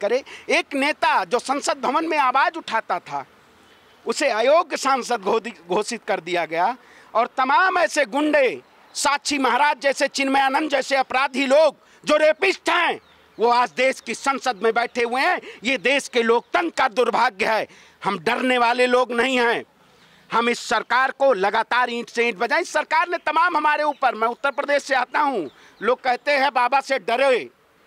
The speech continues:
ढोंगी अपराधनाथ को जानती हैं, जिनके ऊपर आप निकाल लीजिए, पूरा काला चिट्ठा है उनके ऊपर,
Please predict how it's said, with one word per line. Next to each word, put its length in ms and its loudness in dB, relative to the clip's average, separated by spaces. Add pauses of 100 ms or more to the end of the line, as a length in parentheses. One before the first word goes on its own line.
(460)
ढोंगी 380 0
अपराधनाथ 580 0
को 80 -4
जानती 360 -2
हैं, 140 -4
जिनके 260 -4
ऊपर 560 -8 (100)
आप 160 2
निकाल 360 -2
लीजिए, 280 -2
पूरा 340 0
काला 340 -2
चिट्ठा 360 -6
है 140 0
उनके 220 -6
ऊपर, 360 -6